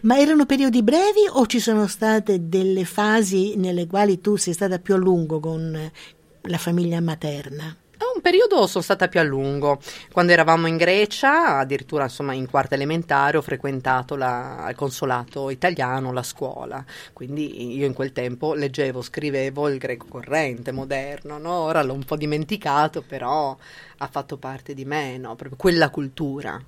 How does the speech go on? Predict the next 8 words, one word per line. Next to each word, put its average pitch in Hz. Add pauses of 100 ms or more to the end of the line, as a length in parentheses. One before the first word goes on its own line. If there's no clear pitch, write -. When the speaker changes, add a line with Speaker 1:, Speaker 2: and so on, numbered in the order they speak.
Speaker 2:
quel, 127 (340)
quel 135
modo, 127
quel 135 (640)
Speaker 1:
Un 277
ricordo 262
di 190
nonna, 202